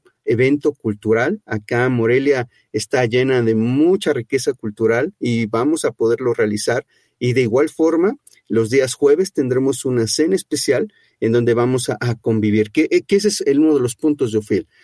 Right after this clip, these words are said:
tener esta, eh, relación, este conocimiento de, de los diferentes colegas, ¿no? Entonces será un buen momento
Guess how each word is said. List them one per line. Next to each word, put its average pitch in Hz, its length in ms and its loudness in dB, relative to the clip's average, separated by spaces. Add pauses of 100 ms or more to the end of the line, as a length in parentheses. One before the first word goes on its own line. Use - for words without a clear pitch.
(220)
tener 147 320 2
esta, 139 420 -2 (220)
eh, 110 280 0
relación, 127 800 2
este 135 300 -2
conocimiento 123 840 -2
de, 110 260 0 (320)
de 120 80 0
los 117 160 0
diferentes 135 540 -2
colegas, 127 640 0
¿no? 139 80 2
Entonces 151 220 -2
será 135 160 2
un 147 120 0
buen 151 180 2
momento 143 540 0